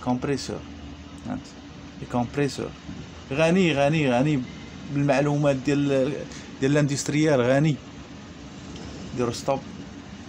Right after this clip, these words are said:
مارش، فهمت؟ وتيعطيك الصفحات بزاف كيفاش تيدور. انت، انت تقرا هنايا، اللي ما عرفتيهاش دير تراديكسيون، راه كلشي ولا ساهل.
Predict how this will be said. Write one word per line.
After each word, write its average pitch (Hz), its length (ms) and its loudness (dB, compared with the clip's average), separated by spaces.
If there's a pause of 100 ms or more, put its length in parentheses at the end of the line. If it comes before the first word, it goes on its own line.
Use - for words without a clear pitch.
(260)
مارش، 131 360 2 (1700)
فهمت؟ 117 180 -4 (340)
وتيعطيك 143 420 2
الصفحات 147 500 0 (100)
بزاف 131 400 2 (100)
كيفاش 120 280 -6
تيدور. 98 340 -4 (1400)
انت، 139 160 0
انت 180 360 4
تقرا 156 340 4
هنايا، 165 520 6
اللي 160 120 0
ما 156 120 4
عرفتيهاش 156 420 2
دير 165 140 2
تراديكسيون، 151 640 2
راه 156 80 4
كلشي 156 280 0
ولا 175 240 4
ساهل. 120 340 0